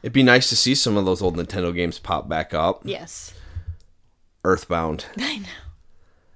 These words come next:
Speaker 2: You would just like this on the Nintendo Switch Online.
Speaker 1: If they just released it there, I'd stop complaining about
Speaker 2: I
Speaker 1: it.
Speaker 2: know.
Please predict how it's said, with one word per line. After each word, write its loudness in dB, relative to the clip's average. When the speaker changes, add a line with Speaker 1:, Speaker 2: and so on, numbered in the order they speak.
Speaker 2:
You 2
would 2
just -2
like 2
this 0
on -4
the -8
Nintendo -4
Switch -6
Online. -4
Speaker 1:
If 4
they 8
just 0
released 6
it -4
there, 8
I'd 6
stop 4
complaining 4
about 2
Speaker 2:
I 2
Speaker 1:
it. 0
Speaker 2:
know. -6